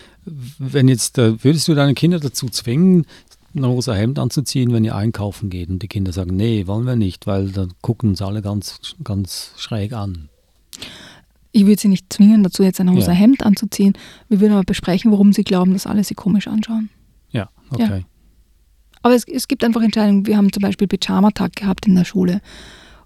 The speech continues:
Speaker 2: Und meine Kinder haben, äh, normale Trainingshosen angezogen. Und dann haben andere Kinder gesagt, „Es ist aber kein Pyjama.“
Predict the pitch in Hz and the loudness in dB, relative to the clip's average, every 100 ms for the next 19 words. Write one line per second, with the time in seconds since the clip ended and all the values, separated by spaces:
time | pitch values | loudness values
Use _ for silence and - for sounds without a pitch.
0 | _ 185 185 190 185 185 - 202 185 - | _ 2 4 6 6 4 2 0 0 2
1 | 202 202 196 185 190 190 185 - - _ | 4 4 2 2 4 4 2 -2 -20 _
2 | _ 208 185 180 185 175 180 180 - 196 | _ 0 2 4 4 4 4 2 4 6
3 | 214 185 175 165 175 180 - 170 175 - | 6 2 -2 0 0 -2 -2 -2 -2 -4
4 | - - - _ 202 180 180 180 185 190 | -14 -20 -20 _ -2 2 2 2 2 0
5 | - 190 190 226 254 285 311 311 302 285 | 0 0 0 -2 0 0 -2 -2 -4 -4
6 | - 285 285 285 294 285 277 277 | -4 -2 0 0 2 2 2 0